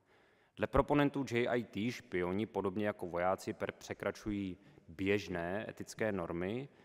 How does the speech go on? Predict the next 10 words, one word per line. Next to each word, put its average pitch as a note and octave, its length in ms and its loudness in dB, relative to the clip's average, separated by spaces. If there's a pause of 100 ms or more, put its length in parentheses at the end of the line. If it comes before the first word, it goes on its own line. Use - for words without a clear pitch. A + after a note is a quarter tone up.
(200)
ve G2 80 2
jménu F#2+ 260 2
bezpečnosti - 540 -8
státu. - 440 -10 (680)
Jenže G2 640 -4 (680)
zatímco A2+ 480 -2
vojáci G#2+ 380 6
zabíjejí G#2+ 480 2
ve E2+ 100 -2
válce, F#2 760 -4